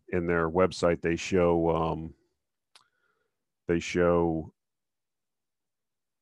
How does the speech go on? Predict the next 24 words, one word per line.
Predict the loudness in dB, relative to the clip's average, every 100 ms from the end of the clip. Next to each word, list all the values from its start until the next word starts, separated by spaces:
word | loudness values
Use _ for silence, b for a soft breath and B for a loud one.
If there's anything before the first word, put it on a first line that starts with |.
| _ _ _ _
people | -4 -2
that | -2
have | 0
got | -2 2
both | 0 -2
doses, | -6 -6 -8 -10
and | -8
I |
think | -6
it's, | -8
like, | -8 -10
seven | -4 0 0 0
and | -4
a |
half | -4 -4
million | -8 -10 -8
in | -10
the | -10
U | -8
S. | -8 -8
Nevertheless, | 0 2 4 6 6 4 0 -6
what | 0 0
I'm | 2
try-, | -2